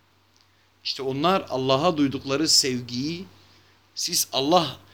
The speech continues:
Allah'a sevgi nasıl olur? Bunu anlamak için gerçekten ashaba bakın, tabiine bakın, etba'at tabiine bakın.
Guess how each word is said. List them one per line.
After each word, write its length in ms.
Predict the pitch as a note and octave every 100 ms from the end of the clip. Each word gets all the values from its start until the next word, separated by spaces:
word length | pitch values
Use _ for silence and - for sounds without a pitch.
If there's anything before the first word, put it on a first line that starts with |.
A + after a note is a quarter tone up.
| - _ _ -
Allah'a 640 | C3+ D3 D3+ D3+ F3+ F#3+
sevgi 420 | F3 E3+ D#3+ F3+
nasıl 260 | G3 G3 D#3
olur? 400 | D#3 C#3+ C3+ - _ _ _ -
Bunu 280 | C#3 G3 F3
anlamak 400 | E3+ E3 F#3+ -
için 220 | - D#3+
gerçekten 520 | F3+ F3 D3+ - D#3+
ashaba 500 | - C#3+ - C#3+ D#3+
bakın, 400 | D3 C#3 D3 D#3 D#3+ - _ _
tabiine 580 | C3+ C3 C3 C3 D3+ D3+
bakın, 360 | C#3+ - C#3+ -
etba'at 460 | C3 C3 D#3 C#3+ -
tabiine 420 | B2+ A2 G#2 G2+
bakın. 300 | F#2+ -